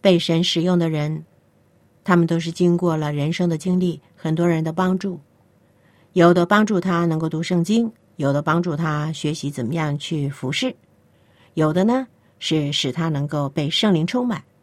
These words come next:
还有的呢，能够有内在的追求。每个人神所指派的不一样，所以我们先要好好的祷告，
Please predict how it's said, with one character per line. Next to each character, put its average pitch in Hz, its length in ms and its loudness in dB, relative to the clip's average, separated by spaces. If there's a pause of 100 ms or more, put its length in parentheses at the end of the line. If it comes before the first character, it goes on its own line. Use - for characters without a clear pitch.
(440)
还 202 160 4
有 254 160 4
的 190 120 0
呢， 262 220 -2 (840)
能 160 220 0
够 170 160 0
有 147 240 -2
内 190 440 4
在 185 260 0
的 131 140 -4
追 247 180 2
求。 147 340 -6 (580)
每 190 380 6
个 262 180 2
人 180 520 0
神 170 340 -2
所 175 300 -2
指 - 220 -6
派 202 200 -4
的 147 100 -4 (120)
不 359 100 2
一 156 200 4
样， 165 200 -2 (640)
所 180 160 2
以 175 120 2 (160)
我 170 120 2
们 165 160 2
先 254 480 -2
要 226 280 -2 (320)
好 - 160 -2
好 233 160 0
的 202 120 -2
祷 135 160 -8
告， 170 260 -10